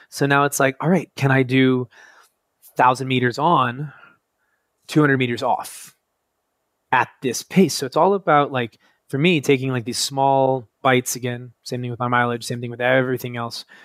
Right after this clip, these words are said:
get good at doing the little thing and then build it, build it, build it. And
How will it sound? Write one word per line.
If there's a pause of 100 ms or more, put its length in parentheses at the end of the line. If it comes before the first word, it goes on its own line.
(400)
get
good
at
doing
the
little
thing (420)
and
then (840)
build
it,
build
it,
build
it. (380)
And